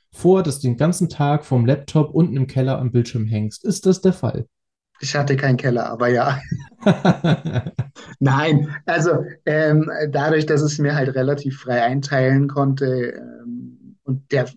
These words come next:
Speaker 2: der Flughafen ja auch extrem groß war, ähm, konnte ich mir das wirklich gut einteilen, dass ich gesagt habe, okay, wenn ich jetzt Lust habe, dann fahre ich mal zum Kunden raus,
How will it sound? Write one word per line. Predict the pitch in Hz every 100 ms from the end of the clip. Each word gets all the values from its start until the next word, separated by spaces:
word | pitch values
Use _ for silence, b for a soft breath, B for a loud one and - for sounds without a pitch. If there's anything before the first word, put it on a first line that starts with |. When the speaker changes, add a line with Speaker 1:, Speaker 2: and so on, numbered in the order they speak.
| - - _ -
Speaker 2:
der | 143
Flughafen | 139 175 - 135 131
ja | 127 -
auch | 135 135 _ _
extrem | 139 - 131 156 165
groß | 135 143 170 175
war, | 131 127 151 151 b b b b 135
ähm, | 131 135 131 139 135
konnte | 139 135
ich | 135
mir | 139
das | 123 -
wirklich | 131 135 131
gut | 127
einteilen, | - 127 135 131 120
dass | 117
ich | -
gesagt | 120 127 127
habe, | 123
okay, | - 170 170 160
wenn | 135
ich | 127
jetzt | 135 151
Lust | 147 147
habe, | 139
dann | 139 120
fahre | 131 127
ich | 127
mal | 120
zum | 120
Kunden | 151 151 143
raus, | 147 160 165 -